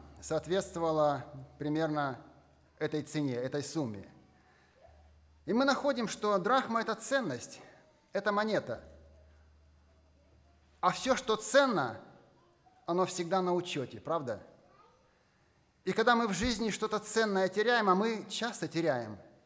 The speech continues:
то, что нам дорого и ценно, оставляем ли мы это без внимания? Нет.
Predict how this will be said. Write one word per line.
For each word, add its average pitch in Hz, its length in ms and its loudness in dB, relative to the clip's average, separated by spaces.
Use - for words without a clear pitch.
то, 185 100 -2
что 175 160 -6
нам 160 240 0
дорого 190 380 2
и 143 80 -2
ценно, 156 600 -2
оставляем 226 540 0
ли 226 100 -2
мы 220 140 0
это 214 160 -2
без 196 160 -4
внимания? 214 480 0
Нет. 208 260 -2